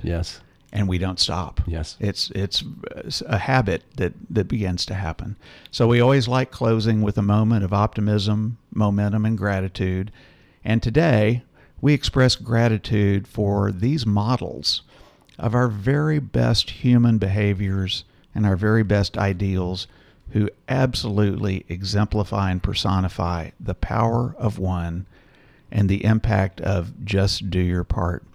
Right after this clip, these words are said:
Speaker 2: If we each just do a fraction of what these two people do and have done, to live by our best ideals and to be energized by pictures of a world where each of us are truly equal and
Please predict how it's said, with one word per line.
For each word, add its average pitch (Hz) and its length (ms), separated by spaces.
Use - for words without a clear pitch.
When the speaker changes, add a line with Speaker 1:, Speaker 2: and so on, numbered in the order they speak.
Speaker 2:
If 98 120
we 208 160
each 151 440
just 120 480
do 110 340
a 98 140
fraction - 800
of 95 180
what 113 180
these 113 240
two 110 200
people 90 520
do 95 320
and 87 120
have 90 160
done, 90 420
to - 100
live 117 240
by 117 120
our 107 180
best 104 340
ideals 95 720
and 95 260
to 87 60
be 92 180
energized 110 640
by 95 140
pictures - 580
of 123 180
a 139 40
world 101 480
where 92 320
each 160 240
of 104 100
us - 320
are 107 120
truly 202 720
equal - 540
and - 140